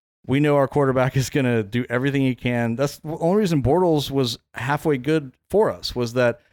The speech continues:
everybody knew that he was gonna leave everything on the field. He wasn't gonna go out with a gimp ankle or calf injury like an unnamed quarterback in Indianapolis. That, I'm,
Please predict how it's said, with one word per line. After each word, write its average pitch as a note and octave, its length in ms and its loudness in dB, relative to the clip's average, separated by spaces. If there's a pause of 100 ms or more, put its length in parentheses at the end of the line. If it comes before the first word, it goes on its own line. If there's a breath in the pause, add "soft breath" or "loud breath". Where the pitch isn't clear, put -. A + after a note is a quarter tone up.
(180 soft breath)
everybody E3 320 0
knew E3 80 2
that C#3+ 120 2
he C3+ 40 0
was C3 140 0
gonna C#3+ 160 -4
leave B2+ 260 0
everything D#3+ 320 0
on F3+ 60 0
the E3+ 80 0
field. A2+ 440 0 (420)
He B2 80 0
wasn't D3+ 280 0
gonna D3 260 2
go A#2+ 180 -2
out C#3+ 140 2
with C3 120 0
a A2 80 0
gimp C3 400 -4
ankle C#3+ 280 0
or B2+ 360 2
calf C#3+ 400 -4
injury C3+ 400 0
like A2 400 0 (420)
an A#2+ 160 -4
unnamed C3 360 2
quarterback C3 380 -2
in B2 80 -2
Indianapolis. A2+ 720 -4
That, A2 160 -10 (180)
I'm, G#2+ 300 -8